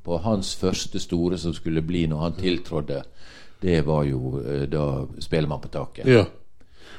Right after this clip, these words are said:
Speaker 2: Og jeg tror kanskje jeg vet litt mer enn de fleste om det, da, fordi at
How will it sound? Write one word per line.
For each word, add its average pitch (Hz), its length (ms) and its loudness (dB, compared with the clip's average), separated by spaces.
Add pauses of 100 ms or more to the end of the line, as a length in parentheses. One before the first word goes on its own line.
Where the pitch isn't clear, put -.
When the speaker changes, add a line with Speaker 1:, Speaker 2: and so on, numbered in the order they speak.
(100)
Speaker 2:
Og 135 80 6
jeg 139 100 8
tror 175 280 8
kanskje 139 320 6
jeg 123 80 10
vet 123 240 4
litt 160 440 4
mer 113 300 8
enn 95 80 2
de 95 120 2
fleste - 520 -2
om 98 220 4
det, 87 120 0
da, 101 80 -2
fordi 110 400 4
at 98 120 4